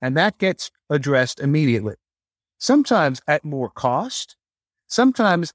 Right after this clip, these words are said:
at a loss of something else, 'cause it's too late to address certain things when it's truly become a pain. And the opportunity is when we can think outside the box and say,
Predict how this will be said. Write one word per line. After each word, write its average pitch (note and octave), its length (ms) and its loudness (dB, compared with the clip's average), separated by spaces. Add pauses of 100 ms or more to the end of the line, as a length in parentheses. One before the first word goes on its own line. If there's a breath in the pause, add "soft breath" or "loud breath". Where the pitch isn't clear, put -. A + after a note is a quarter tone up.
at D3+ 120 2
a D3+ 60 2
loss D3 420 2
of B2+ 120 -6
something B2 400 0
else, D3+ 240 2
'cause D3+ 180 0
it's B2+ 160 -4
too G#3 220 0
late D3 320 2
to B2+ 160 2
address A#2+ 340 2
certain A#2 300 0
things A#2+ 320 0 (240 soft breath)
when C3+ 160 0
it's C3+ 220 -4
truly E3 320 2
become B2+ 340 0
a A2 80 -2
pain. G2 300 -4 (340)
And D#3+ 380 2
the F#3 160 2
opportunity A3+ 800 -2 (220)
is D#3+ 160 0
when F3+ 280 -2
we F#3+ 140 -4
can E3+ 180 -6
think B3+ 300 -4
outside G#3 640 2
the D#3+ 80 -4
box D#3+ 560 -2
and D3 160 -2
say, E3+ 400 0